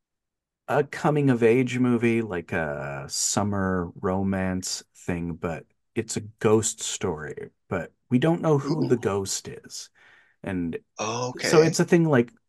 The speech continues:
Speaker 1: people are talking about there's a ghost, but nobody really is able to find any evidence of there actually being a ghost. And it's like, "No, I'm pretty sure there's a ghost." And we get all these eerie, lingering shots of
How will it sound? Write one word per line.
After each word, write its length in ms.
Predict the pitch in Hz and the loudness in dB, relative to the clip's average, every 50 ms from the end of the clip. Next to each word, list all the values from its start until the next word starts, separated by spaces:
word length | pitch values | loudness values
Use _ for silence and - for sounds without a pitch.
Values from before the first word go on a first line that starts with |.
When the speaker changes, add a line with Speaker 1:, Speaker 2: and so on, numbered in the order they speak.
| _ _ _ _ _ _ _ - | _ _ _ _ _ _ _ 0
Speaker 1:
people 240 | - 185 175 175 160 | 0 2 4 4 4
are 60 | 143 | 4
talking 260 | - 160 139 127 123 | 4 4 2 2 2
about 240 | 113 117 110 117 117 | 2 2 2 2 2
there's 280 | 117 113 113 107 101 | 2 2 2 2 -2
a 40 | 104 | -4
ghost, 600 | 101 101 104 92 - - - - - - - - _ _ _ - - _ _ _ _ _ _ _ _ _ - | -4 -4 -4 -4 -4 -8 -10 -10 -10 -10 -10 -14 _ _ _ -20 -20 _ _ _ _ _ _ _ _ _ -2
but 320 | - 110 95 85 80 - _ _ _ _ _ _ _ _ _ _ _ _ _ _ _ _ _ _ _ _ _ _ - - - - - | 0 0 0 0 -4 -6 _ _ _ _ _ _ _ _ _ _ _ _ _ _ _ _ _ _ _ _ _ _ -12 -12 -12 -10 -10
nobody 840 | 240 - - 143 143 143 139 135 135 139 135 131 156 127 127 120 | -10 -8 -4 -2 2 4 6 6 6 6 4 4 4 4 4 4
really 360 | 113 107 120 120 117 117 117 | 4 2 2 4 4 4 2
is 120 | 113 101 107 | 2 0 0
able 240 | 107 101 104 98 92 | 0 0 0 -2 -4
to 340 | - - - 107 98 92 87 | -6 -6 -6 -2 -2 -2 -2
find 260 | 82 - 110 104 98 | -2 -2 -2 -2 0
any 140 | 98 95 95 | -2 -2 -2
evidence 340 | 95 95 92 95 92 92 - | -2 -2 -2 -2 -4 -4 -6
of 120 | 98 90 | -8 -6
there 240 | 95 90 85 - - 80 | -4 -4 -4 -2 -2 -2
actually 400 | 85 104 - - - - 104 98 | -2 -2 -2 -4 -4 -4 -4 -4
being 280 | 95 104 95 95 98 | -2 -2 -4 -4 -4
a 60 | 95 | -6
ghost. 560 | 92 - 98 92 95 92 92 90 - - - - | -4 -4 -2 -2 0 -2 -2 -4 -6 -10 -10 -8
And 240 | 85 82 80 80 - | -8 -8 -8 -8 -10
it's 200 | 82 - - - | -12 -10 -10 -10
like, 320 | 82 80 78 - - - _ _ _ _ _ _ _ _ _ _ - | -10 -10 -12 -16 -20 -20 _ _ _ _ _ _ _ _ _ _ 0
"No, 140 | 143 143 | 2 4
I'm 120 | 135 127 135 | 4 4 2
pretty 220 | - 170 170 160 | 2 0 0 0
sure 240 | 139 - - 127 123 | 2 4 4 4 6
there's 200 | 120 120 120 110 | 6 4 2 2
a 60 | 113 | 0
ghost." 280 | 107 113 104 104 - - | 0 0 0 0 0 -4
And 120 | 107 107 | -6 -4
we 80 | 107 110 | -4 -2
get 200 | - 156 170 - | 0 0 0 0
all 160 | - 147 135 | 0 0 2
these 320 | 127 123 113 101 107 - - _ _ - | 2 2 0 0 -4 -10 -16 _ _ -2
eerie, 420 | - 113 117 123 117 113 113 113 | 0 2 4 4 4 4 2 2
lingering 720 | 104 98 95 95 98 110 110 110 107 101 101 98 92 90 87 | 0 -2 -2 -2 0 0 0 0 -2 -2 -4 -2 -2 -4 -4
shots 640 | 85 - - - 90 87 - - _ - - - - | -6 -6 -4 -2 -2 -2 -4 -6 _ -10 -10 -10 -10
of 300 | 73 - 123 - - | -12 -16 -18 -20 -20